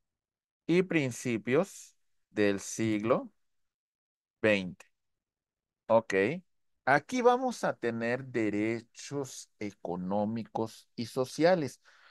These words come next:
Surgen con la lucha de los movimientos obreros, ok, en el mundo. Y tenemos, por ejemplo,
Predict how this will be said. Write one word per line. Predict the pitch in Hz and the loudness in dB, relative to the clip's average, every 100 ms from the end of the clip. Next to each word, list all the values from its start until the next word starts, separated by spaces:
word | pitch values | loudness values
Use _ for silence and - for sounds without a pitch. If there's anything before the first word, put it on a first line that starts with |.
| _ | _
Surgen | - - 190 190 190 - 190 185 | -18 0 6 8 6 4 0 0
con | - 143 139 156 - | 2 4 4 2 -4
la | 113 107 104 101 | 2 4 6 4
lucha | 113 113 107 104 - - 135 - _ _ _ _ _ _ _ _ - | 2 2 2 0 -2 0 0 0 _ _ _ _ _ _ _ _ 0
de | 123 131 | 2 4
los | 135 180 - - _ _ _ _ _ _ _ _ _ _ _ _ _ _ | 2 0 -4 -20 _ _ _ _ _ _ _ _ _ _ _ _ _ _
movimientos | 113 110 104 104 110 117 123 147 147 - - | 2 2 4 0 0 -2 0 0 -2 -4 0
obreros, | 101 98 92 85 - - - _ _ _ _ _ _ | 2 4 2 0 -6 -18 -20 _ _ _ _ _ _
ok, | - 104 - 95 147 - _ _ _ _ _ - | -4 -2 2 2 2 -4 _ _ _ _ _ -4
en | 113 107 | 0 0
el | 101 101 | 0 -2
mundo. | 92 85 71 _ _ _ _ _ _ _ _ _ _ _ _ - | -4 -6 -12 _ _ _ _ _ _ _ _ _ _ _ _ -2
Y | 196 | 0
tenemos, | 220 202 175 165 185 - | 2 6 6 6 2 2
por | 214 | 2
ejemplo, | 220 - 127 117 98 123 180 | 2 -2 -4 -4 -4 -2 -4